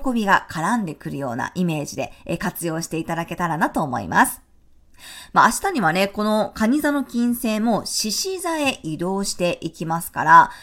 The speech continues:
まあ、蟹座金星ラストをちょっと意識してもらって、家族とか仲間内、身内、あとは推し活とかにね、エネルギーを使うのもいいのかなと思います。好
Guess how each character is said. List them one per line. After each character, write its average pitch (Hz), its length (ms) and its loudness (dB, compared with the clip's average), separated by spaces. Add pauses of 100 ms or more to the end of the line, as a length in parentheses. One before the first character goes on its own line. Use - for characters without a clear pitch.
(120)
ま - 60 0
あ、 - 20 -8
蟹 254 260 0
座 285 160 0
金 269 280 -2
星 139 260 -6
ラ 180 220 0
ス - 160 -6
ト 156 160 -4
を 233 260 -2
ち - 120 -12
ょ - 20 -20
っ - 20 -20
と - 80 -10
意 220 160 -6
識 - 240 -4
し - 80 -6
て 151 100 -10
も 143 140 -6
ら 123 80 -4
っ - 80 -10
て、 320 340 -4 (280)
家 226 180 0
族 233 560 -4
と - 160 -8
か - 140 -6
仲 226 460 -2
間 208 220 0
内、 175 460 -4
身 170 200 -2
内、 185 440 -2 (220)
あ 233 100 -2
と 214 80 0
は - 160 0
推 214 140 -2
し - 140 0
活 370 440 -4
と - 140 -6
か 180 100 0
に 156 100 -6
ね、 170 200 0
エ 165 40 -2
ネ 190 120 0
ル 208 100 -2
ギ 156 140 -2
ー 151 40 -4
を 151 40 -8
使 - 260 0
う 196 40 0
の 156 120 -4
も 135 80 -10
い 180 140 -4
い - 20 -6
の 147 120 -8
か 147 120 -4
な 185 220 2
と 165 100 -8
思 151 180 -6
い 143 60 -8
ま 147 100 -4
す。 160 200 -4
好 - 40 -18